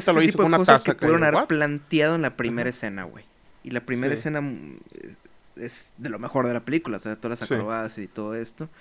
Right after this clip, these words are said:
Speaker 1: Y plantean, pues, pu-, bien el tema de que no puedes hacer trampas.
Speaker 2: Ujú.
Speaker 1: O sea,
Speaker 2: Sí.
Speaker 1: no hay, no puedes ap-, no puedes ser egoísta, pues, sí, sí, o sea, tienes que,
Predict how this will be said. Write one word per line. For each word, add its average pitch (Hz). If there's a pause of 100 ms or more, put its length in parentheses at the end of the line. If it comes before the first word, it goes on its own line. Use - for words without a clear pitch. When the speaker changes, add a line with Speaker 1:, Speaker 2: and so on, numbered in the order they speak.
(280)
Speaker 1:
Y 127
plantean, 120
pues, 120
pu-, 107
bien 117
el 107
tema 117
de 104
que 90
no 110
puedes 160
hacer 147
trampas. - (300)
Speaker 2:
Ujú. 127 (880)
Speaker 1:
O -
sea, 101
Speaker 2:
Sí. 98
Speaker 1:
no 113
hay, 104 (120)
no 98
puedes -
ap-, 98 (1160)
no 117
puedes 127
ser 131
egoísta, 131
pues, 98
sí, 90
sí, 135
o 131
sea, 113
tienes 117
que, 123